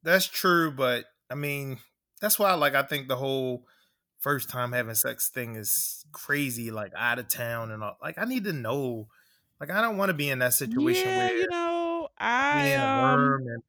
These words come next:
Speaker 1: people put out money. Like, if it's not gonna be good, let, let it not be good just in my room, like
Speaker 2: <laughs> Or in your <laughs> house. <laughs>
Speaker 1: Yeah, like, somebody's house, so somebody's gotta make that awkward walk, and it's just like, "Okay." It was just awkward,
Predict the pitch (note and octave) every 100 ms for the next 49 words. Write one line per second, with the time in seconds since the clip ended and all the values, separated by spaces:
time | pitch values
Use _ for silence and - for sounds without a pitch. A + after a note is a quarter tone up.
0 | D#3+ C#3 B2+ D3 C3 A#2 A#2 B2 B2 A#2+
1 | A#2+ A#2 A2+ - _ _ E3+ E3+ A3+ -
2 | G3+ F#3+ D#3 C3+ B2+ C3 B2 C#3 G3+ -
3 | F3 A#3 G#3+ D3 D#3 C3+ A#2+ A#2+ A#2+ A#2
4 | A2+ A#2+ A2 G#2+ A2+ G#2+ G#2 - G4+ -
5 | - - B3 - - G3+ E3 G3 G3 G#3+
6 | - - - B3 - B3 - - - E4
7 | - - - D4+ - - D#4 F#4+ A#3+ G3
8 | F3+ E3+ B2 - - G3 F#3 F3 D3+ D#3
9 | C#3 A#2+ C3+ B2+ B2 F#2+ - - - D3+
10 | C#3+ C3+ B2+ B2 B2 B2+ - B2 A2+ -
11 | A#2+ C3 - B2+ - A#2 A#2+ - _ -
12 | B2 A#2 A2 A#2 A#2+ A2 - A#2+ A#2 B2
13 | A2 G2+ - _ - _ _ B2 C3 C#3+
14 | A#2 B2+ C3 - C3 C3 C3 B2